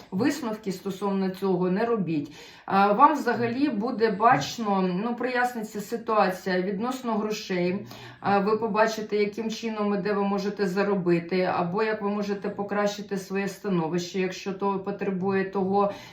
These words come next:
Ви можете впродовж цього тижня звертатися по допомогу відносно якихось паперових справ. Ви знайдете потрібну інформацію, ви знайдете потрібних людей.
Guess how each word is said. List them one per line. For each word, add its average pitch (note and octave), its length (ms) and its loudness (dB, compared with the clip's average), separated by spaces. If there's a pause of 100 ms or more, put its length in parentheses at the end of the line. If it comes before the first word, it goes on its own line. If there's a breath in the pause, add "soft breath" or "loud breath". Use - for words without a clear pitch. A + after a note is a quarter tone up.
Ви G#3+ 80 -4
можете B3+ 420 0
впродовж A#3+ 480 2
цього A3+ 300 0
тижня A#3 640 0
звертатися A3 720 0
по G#3 140 -6
допомогу G#3 720 -2
відносно G#3 600 -2
якихось G3+ 400 -4
паперових F3+ 680 0
справ. G3+ 500 2 (320 loud breath)
Ви G#3 160 4
знайдете G#3 540 2
потрібну F#3+ 720 0
інформацію, A3 800 0
ви F#3 80 0
знайдете F#3+ 480 -2
потрібних F#3+ 640 -2
людей. F3 580 0